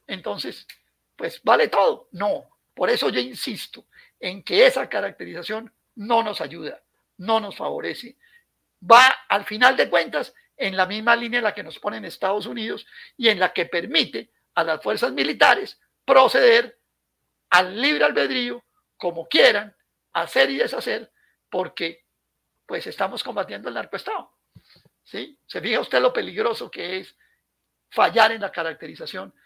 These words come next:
de una sociedad? Yo creo que el gobierno, pues, ya tiene a las Naciones Unidas encima y tiene un problema grave allí. Y valga la pena decir una última cosa.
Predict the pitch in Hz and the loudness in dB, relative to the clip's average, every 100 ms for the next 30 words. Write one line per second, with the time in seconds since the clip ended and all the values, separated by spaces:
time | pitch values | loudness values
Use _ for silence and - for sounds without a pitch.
0 | _ - 190 185 - - - - _ _ | _ -14 -10 -10 -12 -12 -14 -16 _ _
1 | _ _ 214 208 220 254 220 185 196 208 | _ _ -2 0 0 0 0 -4 0 0
2 | 214 233 214 _ _ _ _ _ _ _ | 0 -6 -12 _ _ _ _ _ _ _
3 | _ _ 165 135 175 202 285 302 262 202 | _ _ -10 -4 -2 0 0 0 0 0
4 | 185 208 220 208 190 190 226 - - 147 | -2 -8 -8 -10 -10 -8 -8 -10 -14 -16
5 | 139 214 _ _ _ _ _ - 214 170 | -18 -20 _ _ _ _ _ -8 -8 -6
6 | 165 226 196 262 233 214 185 185 185 170 | -8 -8 -4 -4 -2 -4 0 0 0 -6
7 | 220 - _ _ _ _ _ _ _ _ | -10 -18 _ _ _ _ _ _ _ _
8 | _ _ _ _ - - - 202 233 262 | _ _ _ _ -20 -20 -2 6 6 6
9 | 294 - 220 240 220 196 220 226 226 233 | 4 2 0 -4 -6 -8 -10 -10 -10 -12
10 | 175 - - - - | -16 -16 -18 -18 -20